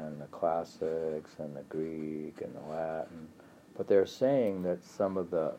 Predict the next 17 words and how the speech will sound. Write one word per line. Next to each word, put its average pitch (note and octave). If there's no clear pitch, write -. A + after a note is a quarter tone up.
the F#2
Latin F2+
that E2+
actually E2+
survived E2+
and D2
the C#2+
language E2+
and D#2
the D2
thought F2
that C#2
developed F2
in D#2
Europe F2
is D2+
Augustine. D#2